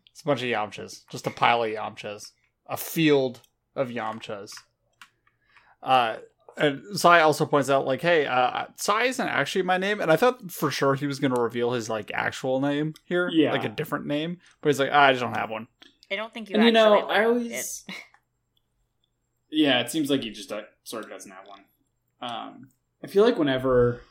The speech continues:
Speaker 2: a movie or T V show or whatever does the, like, "Oh, that's not their real name. What's the reveal of their real name?" It's like, I don't fucking care. <laughs>
Speaker 1: Yeah.
Speaker 2: Right? Like,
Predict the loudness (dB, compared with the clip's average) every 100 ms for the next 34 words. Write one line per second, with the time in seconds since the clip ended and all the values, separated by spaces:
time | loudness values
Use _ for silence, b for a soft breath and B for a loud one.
0 | b _ _ -12 -12 -10 -12 -10 -8 -8
1 | -6 -8 -8 -12 -16 _ _ _ _ _
2 | _ _ _ -20 -16 -12 -10 -8 -8 -8
3 | -8 -8 -6 -4 -4 -8 -10 -10 -12 -14
4 | -20 _ _ _ _ -4 -2 0 -2 -2
5 | -4 -4 -4 -6 -6 -6 -6 -6 -6 -6
6 | -6 -6 -6 -6 -6 -10 _ _ _ _
7 | _ _ _ _ _ _ _ -8 -2 -2
8 | 2 6 6 6 4 2 2 2 2 0
9 | 0 -2 0 -2 2 2 4 2 4 2
10 | 2 -2 -2 -2 0 2 0 -2 2 6
11 | 8 10 8 8 8 8 6 -2